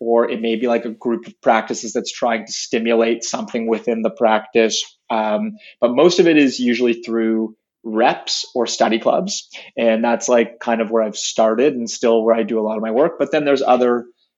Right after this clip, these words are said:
bigger symposiums. So it was supposed to be, I, I did, uh, a, a, a two-day course. It's funny to think, March seventh, eighth, I did my first ever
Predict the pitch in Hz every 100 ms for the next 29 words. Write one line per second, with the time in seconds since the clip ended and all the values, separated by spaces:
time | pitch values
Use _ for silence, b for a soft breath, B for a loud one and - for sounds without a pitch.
0 | _ 120 120 123 113 123 110 107 127 131
1 | 147 175 170 151 135 135 127 127 B B
2 | - 113 113 117 107 127 131 - - -
3 | 110 110 110 - - _ - 110 - _
4 | - 110 113 - 107 - 139 120 117 131
5 | 151 - 123 113 135 123 117 110 123 107
6 | 117 120 120 - 131 151 143 - 127 110
7 | - - - _ b b - 120 113 120
8 | 117 117 110 120 110 - 139 131 - -
9 | 123 117 117 113 107